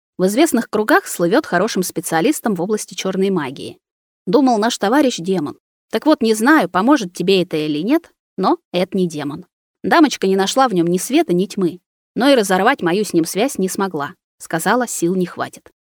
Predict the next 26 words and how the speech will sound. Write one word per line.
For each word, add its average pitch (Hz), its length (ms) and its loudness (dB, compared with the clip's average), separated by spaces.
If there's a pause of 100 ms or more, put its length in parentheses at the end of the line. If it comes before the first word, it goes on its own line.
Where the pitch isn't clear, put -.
(240)
Ты 277 120 0
бы 269 100 4
поискала, 214 640 0 (220)
может, 202 240 -6
кто - 160 -4
и 175 80 2
возьмется". 170 600 -6 (500)
"Не 185 140 2
выйдет, 208 400 -2 (260)
с - 100 -8
ним 269 120 0
так - 160 -4
просто 175 320 -4
не 165 80 -2
справишься". - 560 -10 (320)
Я 170 120 0
потерла 160 380 -4
виски. 151 400 -10 (340)
"Но 226 160 2
спасибо 185 440 -2
за 180 100 -4
подсказку. 160 680 -8 (200)
Может, 247 300 -2
и - 20 -4
правда 202 320 -2
пригодится. 151 640 -10